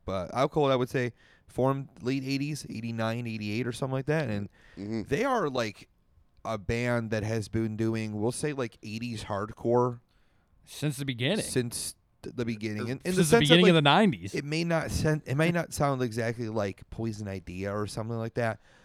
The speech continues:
Speaker 1: but they have the, like, they have a very specific formula and style,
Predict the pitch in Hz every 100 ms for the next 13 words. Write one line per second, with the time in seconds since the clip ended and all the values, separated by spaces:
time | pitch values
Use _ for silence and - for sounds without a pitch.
0 | - - 110 120 117 107 101 131 120 120
1 | 117 104 95 - _ _ _ _ 110 95
2 | _ _ _ _ - 120 123 151 135 135
3 | 131 - 123 139 120 - 110 113 117 104
4 | 92 - 98 107 113